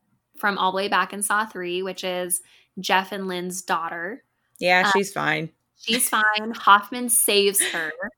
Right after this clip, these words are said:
Speaker 2: Of course.
Speaker 1: quote unquote, 'cause he's the only one who knew where she was, 'cause he was working with Jigsaw. And he is playing the full part of the hero.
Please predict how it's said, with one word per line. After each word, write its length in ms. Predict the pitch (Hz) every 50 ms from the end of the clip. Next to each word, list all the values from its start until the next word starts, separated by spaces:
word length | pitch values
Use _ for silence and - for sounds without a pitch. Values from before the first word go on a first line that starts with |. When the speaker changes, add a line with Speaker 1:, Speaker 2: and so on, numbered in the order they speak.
| _ _ -
Speaker 2:
Of 260 | - 208 196 190 208 -
course. 300 | - 240 170 160 160 156
Speaker 1:
quote 120 | 208 208 202 - - - - _ - 202 190 190 190
unquote, 140 | 196 202 -
'cause 160 | - 208 190
he's 160 | - 214 202 190
the 100 | 208 196
only 140 | 190 190 196
one 120 | 196 196 208
who 140 | 208 226 208
knew 180 | 202 196 190
where 140 | 196 196 202
she 160 | - - 240
was, 540 | 220 208 180 165 165 170 180 190 - - - - _ _ _ _
'cause 100 | - -
he 60 | -
was 100 | 185 180 185
working 220 | 170 165 - 190
with 120 | 208 226 226
Jigsaw. 580 | - 175 165 196 - 185 170 165 160 170 190 - _ _ - - _ _ _ _ _ -
And 320 | 202 196 190 190 190 185 185
he 400 | - - - 233 233 240 240 220
is 140 | 214 208 -
playing 280 | - - 208 202 196
the 80 | 190 190
full 300 | - - 214 196 202 208
part 360 | - - 196 190 185 185 - -
of 100 | 196 185
the 80 | 190
hero. 680 | 190 - - 214 196 185 180 170 170 170 170 170 175